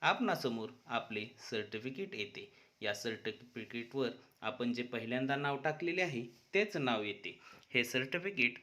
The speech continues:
आपण शेअरही करू शकतो, त्याच पद्धतीने आपण या ठिकाणी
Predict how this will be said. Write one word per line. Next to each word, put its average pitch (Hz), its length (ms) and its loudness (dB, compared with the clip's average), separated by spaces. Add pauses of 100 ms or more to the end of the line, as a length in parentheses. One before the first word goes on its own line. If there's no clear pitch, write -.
आपण 117 360 2
शेअरही 190 520 4
करू 190 240 0
शकतो, 147 520 -4 (340)
त्याच 214 260 6
पद्धतीने 113 640 2 (200)
आपण 113 360 4
या 110 140 2
ठिकाणी 113 460 0